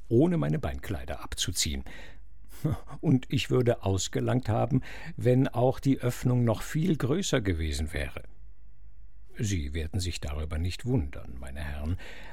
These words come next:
wenn ich Ihnen sage, dass ich auf beiden Seiten von holländischen,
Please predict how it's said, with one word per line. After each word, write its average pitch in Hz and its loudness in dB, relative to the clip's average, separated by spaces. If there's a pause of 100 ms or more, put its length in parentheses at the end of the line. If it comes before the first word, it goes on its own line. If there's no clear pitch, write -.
(140)
wenn 104 4
ich 107 4
Ihnen 117 6
sage, 95 4 (360)
dass 110 4
ich - 0
auf 101 0
beiden 113 4
Seiten 90 2 (280)
von 92 4 (160)
holländischen, 82 2